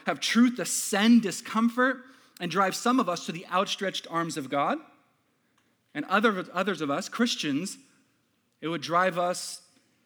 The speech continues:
more and more into God's plan of salvation to our neighbors and to the nations. So, after all of that introduction,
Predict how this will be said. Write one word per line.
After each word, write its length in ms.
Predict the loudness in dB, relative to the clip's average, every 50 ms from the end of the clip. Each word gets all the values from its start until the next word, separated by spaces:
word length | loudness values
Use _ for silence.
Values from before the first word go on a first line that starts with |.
| _ _ _ _ _ _ -6
more 260 | -4 -2 0 2 0
and 80 | 0 0
more 140 | -2 -2
into 160 | -2 -4 -4 -2
God's 320 | 0 2 2 2 0 -4
plan 300 | -8 -4 -2 -2 -2 -2
of 60 | -4
salvation 600 | -4 -2 -2 -2 -2 -2 -4 -2 -2 -4 -4 -6 -8
to 220 | -6 -4 -4 -2
our 140 | -2 -2 -2
neighbors 500 | -2 -2 0 0 0 0 -2 -4 -6 -4
and 100 | -6 -6 -6
to 100 | -6 -6
the 100 | -6 -6
nations. 760 | -4 -4 -4 -4 -4 -6 -10 -12 -16 -20 -20 -20 -20 -20 -20 _ _ _ _ _ _ _ _ _ _ _ _ _ _ _ _ _ _ _ _ _ _ -4
So, 260 | 0 2 2 2 0 -6 -14 _ _ _ _ _ _ _ _ _ _ _ -6
after 260 | -2 -2 0 0 0
all 240 | 0 2 2 4 2
of 120 | 2 2 0
that 260 | 0 0 0 -2 -6 -14 -20 -20 -20 _ _ _ _ _ _ -6
introduction, 800 | -4 -2 0 0 0 0 -2 -2 -4 -2 -2 -2 -4 -4 -8